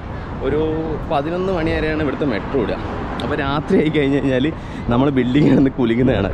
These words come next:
കാരണം എന്താ പറയുക, അടിയിൽ കൂടെ ഉള്ള കുലുങ്ങാന്ന് വിചാരിച്ചാൽ വേറെ പേടിക്കൊന്നും വേണ്ട, ഫൺ പോലെ. ഇവിടെ കണ്ടോ ഡ്രോൺ പറത്തി കളിക്കുന്നത്? ഇവിടെ ഒന്നും വിഷയമല്ല എന്ന് തോന്നുന്നു ഡ്രോൺ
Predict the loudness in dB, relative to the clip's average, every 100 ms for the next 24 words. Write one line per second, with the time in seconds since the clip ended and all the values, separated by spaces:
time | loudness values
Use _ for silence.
0 | 0 0 2 2 0 -4 -6 -4 -6 -2
1 | 0 2 2 2 0 0 0 2 2 2
2 | 2 2 2 0 2 0 0 -2 0 0
3 | 0 0 0 2 2 2 2 0 -2 -4
4 | -4 -4 -4 -4 -2 0 2 2 0 -2
5 | -4 -2 -2 0 -2 -2 -2 -4 -6 -4
6 | -4 0 2 2 2 0 -2 -2 0 2
7 | 0 0 -4 -6 -6 -6 -6 -6 -4 -4
8 | -4 -2 0 2 4 4 2 2 0 0
9 | -2 0 0